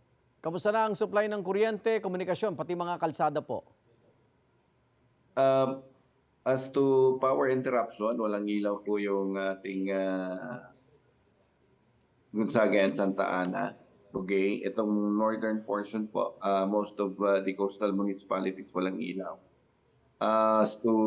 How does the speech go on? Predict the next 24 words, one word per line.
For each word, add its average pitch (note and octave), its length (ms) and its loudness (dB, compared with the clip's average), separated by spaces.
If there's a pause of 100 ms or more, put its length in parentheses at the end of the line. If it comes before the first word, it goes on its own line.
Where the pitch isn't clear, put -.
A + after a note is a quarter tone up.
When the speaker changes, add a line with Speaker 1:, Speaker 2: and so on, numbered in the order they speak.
(160)
Speaker 2:
roads B2 320 4
and B2+ 160 4
bridges, A#2 800 0
ah, G2+ 240 2
hindi G#2 320 -2 (160)
na G#2+ 80 0
po G#2+ 240 -4
madaanan G2 640 0
yung G2 160 -4
San G2+ 240 -4 (320)
Jose G2+ 480 -2
Bridge G2+ 560 -4
connecting G2+ 560 -2
Santa G2 480 -2
Ana G2 160 0
to F#2+ 160 -6
Gonzaga. F#2+ 640 -4
Pumigay G2 560 0
ito G#2 80 2
after G2+ 400 -2
ng G2 320 -2 (480)
malakas A2 480 -2
na G#2 80 -2
flash G#2 320 -6